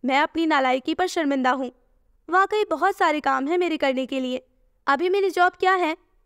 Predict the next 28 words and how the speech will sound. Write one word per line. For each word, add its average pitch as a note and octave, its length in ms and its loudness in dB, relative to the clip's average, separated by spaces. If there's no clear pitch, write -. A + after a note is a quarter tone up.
कॉफी C#4+ 280 2
बनाऊं E4 300 0
या A4+ 80 2
शतरंज F#4 420 -2
खेलेंगे? C#4+ 480 -2
माहौल C4 340 0
पर F4 160 2
अजीब D#4 320 -2
सा G4+ 120 0
तनाव E4+ 320 2
छाया C4 320 0
था, C4 200 -4
उसका D4 300 -2
असर D#4 240 0
जाहिर C#4 260 0
करने C4+ 280 0
के E4 120 -2
लिए C#4+ 200 -2
वो G4 120 0
मुस्कुराकर D#4+ 560 0
बोली, B3 300 -4
"कॉफी D4+ 280 0
पिला F#4 260 2
दे, D4 200 -4
शतरंज D#4 500 0
फिर F#4+ 140 0
कभी C#4 220 0
सही। C4+ 320 -4